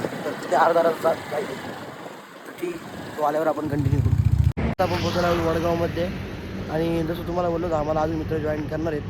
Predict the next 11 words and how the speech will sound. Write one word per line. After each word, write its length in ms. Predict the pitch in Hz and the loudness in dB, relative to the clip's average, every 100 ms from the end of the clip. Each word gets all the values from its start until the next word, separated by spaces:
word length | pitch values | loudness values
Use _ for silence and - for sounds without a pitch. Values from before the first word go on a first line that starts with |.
| - - - - - | -8 -10 -10 -10 -10
तर 120 | - | -6
त्यांची 240 | - 151 170 | -4 -2 0
आता 160 | 165 | 2
वाट 180 | 165 156 | 2 2
पाहत 220 | 147 160 | 2 0
आहोत. 120 | 147 143 - - - - - - - - - - - - | 0 -4 -8 -10 -10 -10 -10 -12 -12 -12 -12 -12 -8 -2
बघूयात 240 | 160 170 - | 2 2 0
क-, 500 | - - - - - | -8 -10 -12 -12 -4
कधी 120 | 147 | -2
येत 80 | 156 | 0
आहेत 120 | 151 | -2